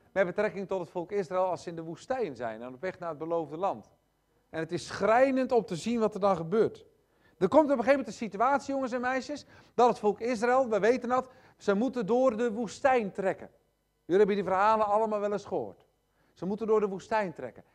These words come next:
En dan, en dan moeten ze wel eens door een gebied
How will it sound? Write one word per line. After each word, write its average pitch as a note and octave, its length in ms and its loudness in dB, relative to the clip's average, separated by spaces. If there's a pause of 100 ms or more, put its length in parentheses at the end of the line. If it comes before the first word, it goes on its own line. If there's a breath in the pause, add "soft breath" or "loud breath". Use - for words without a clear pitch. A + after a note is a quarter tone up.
(180 soft breath)
En F3+ 160 -2
dan, F#3 240 4 (320 soft breath)
en F#3 200 -4
dan F3+ 320 2 (640)
moeten B3+ 320 0
ze E3 160 -2
wel G#3 200 4
eens E3 180 0
door E3 180 0
een D3+ 80 -6
gebied C#3 600 -4